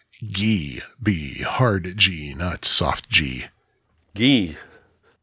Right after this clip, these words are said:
Speaker 2: Hmm. So it's, uh, basically about, uh, the game's about clarified butter?
Speaker 1: Yeah.
Speaker 2: Gee?
Speaker 1: Oh,
Speaker 2: Oh,
Speaker 1: yeah.
Speaker 2: cool.
Speaker 1: So do you have any, um, errata addenders, thingies, rear
Speaker 2: I
Speaker 1: enders?
Speaker 2: thought I did because, I,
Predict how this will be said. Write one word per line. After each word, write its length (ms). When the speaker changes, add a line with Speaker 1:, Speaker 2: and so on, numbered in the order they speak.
Speaker 2:
Hmm. 200
So 400
it's, 280
uh, 280
basically 480
about, 380
uh, 140
the 80
game's 200
about 240
clarified 680
butter? 380
Speaker 1:
Yeah. 280
Speaker 2:
Gee? 300
Speaker 1:
Oh, 120
Speaker 2:
Oh, 40
Speaker 1:
yeah. 220
Speaker 2:
cool. 340
Speaker 1:
So 380
do 60
you 120
have 160
any, 240
um, 600
errata 540
addenders, 1120
thingies, 680
rear 240
Speaker 2:
I 220
Speaker 1:
enders? 220
Speaker 2:
thought 240
I 160
did 300
because, 260
I, 100